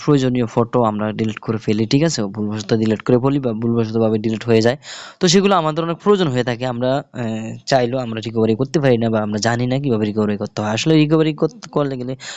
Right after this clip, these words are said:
আপনি কোনো অ্যাপসের প্রয়োজন নাই, ঠিক আছে? যেগুলো ডিলিট করছেন সেগুলো কিন্তু আপনার ফোনেই রয়েছে। কোথায় রয়েছে, কিভাবে, আহ, হিডেন ফাইল কি, কোথায় কি আছে, আমি এই ভিডিও দেখাবো। ছোট্ট একটি ভিডিও হবে, আশা করি পুরো ভিডিওটি কন্টিনিউ করবেন। এখানে আমরা চলে যাব প্রথমে, আহ, আমাদের ফোনের ফাইল ম্যানেজার আছে না, ফাইল ম্যানেজারে চলে যাব।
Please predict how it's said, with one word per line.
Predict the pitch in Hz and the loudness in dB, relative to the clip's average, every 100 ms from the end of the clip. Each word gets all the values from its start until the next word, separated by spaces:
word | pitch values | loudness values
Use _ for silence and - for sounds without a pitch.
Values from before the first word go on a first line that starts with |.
| - | -4
আপনি | 131 147 | -4 -2
কোনো | 139 139 | -2 0
অ্যাপসের | 120 - 143 | 0 0 -2
প্রয়োজন | 135 156 143 135 | 2 4 4 2
নাই, | 139 | 2
ঠিক | 160 | 2
আছে? | 180 143 | 0 0
যেগুলো | 127 131 131 | -2 0 0
ডিলিট | 139 135 | 0 0
করছেন | 165 151 165 | -2 -2 -4
সেগুলো | 143 123 | -2 -2
কিন্তু | 117 113 | -2 -6
আপনার | 110 110 | -8 -6
ফোনেই | 117 120 117 | 0 2 4
রয়েছে। | 117 120 170 | 4 2 -2
কোথায় | 165 139 143 139 | -2 0 2 2
রয়েছে, | 139 135 - | 2 0 -2
কিভাবে, | 127 127 151 | 0 2 2
আহ, | - - - _ 120 | -2 -20 -20 _ 2
হিডেন | 120 120 113 110 | 4 4 2 0
ফাইল | 117 113 | -4 -4
কি, | 104 117 | -4 -4
কোথায় | 101 117 120 | -2 -2 -2
কি | 110 120 | 2 0
আছে, | 113 143 | 2 0
আমি | 127 110 | 0 2
এই | |
ভিডিও | 107 107 110 | 2 0 2
দেখাবো। | 117 113 131 196 - - - - | 2 2 -2 -4 -10 -20 -20 -2
ছোট্ট | 156 165 | 0 0
একটি | 143 143 | -2 -2
ভিডিও | 131 135 | 0 2
হবে, | 170 | 2
আশা | 135 120 | 0 -2
করি | 110 | -4
পুরো | 110 110 104 | -4 -2 -2
ভিডিওটি | 104 104 135 | -2 0 0
কন্টিনিউ | 123 98 101 98 | 0 -2 -4 -4
করবেন। | 101 95 101 | -6 -8 -6
এখানে | 127 156 151 | -2 0 0
আমরা | 147 151 156 - - - - _ | -2 -4 -6 -16 -20 -20 -20 _
চলে | 185 196 | 2 4
যাব | 180 175 | 2 0
প্রথমে, | 202 156 135 131 202 | -2 -4 -2 -4 -6
আহ, | _ _ - 110 | _ _ -6 -2
আমাদের | 104 107 104 107 | 0 -2 -2 -4
ফোনের | - 113 117 113 | -4 0 2 0
ফাইল | 107 117 110 | 0 -2 -2
ম্যানেজার | 120 113 113 | -2 0 0
আছে | 113 - | 0 -2
না, | 127 | -4
ফাইল | - 123 104 | -2 -2 0
ম্যানেজারে | 107 107 104 | 0 0 0
চলে | 98 104 98 | -2 -4 -6
যাব। | 101 | -8